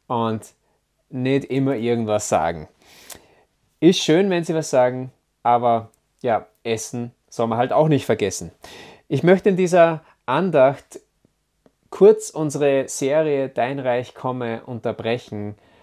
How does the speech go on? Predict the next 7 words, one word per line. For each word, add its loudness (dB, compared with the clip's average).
weil -2
ich -6
dir -2
und -10
weil -4
ich -14
mir -4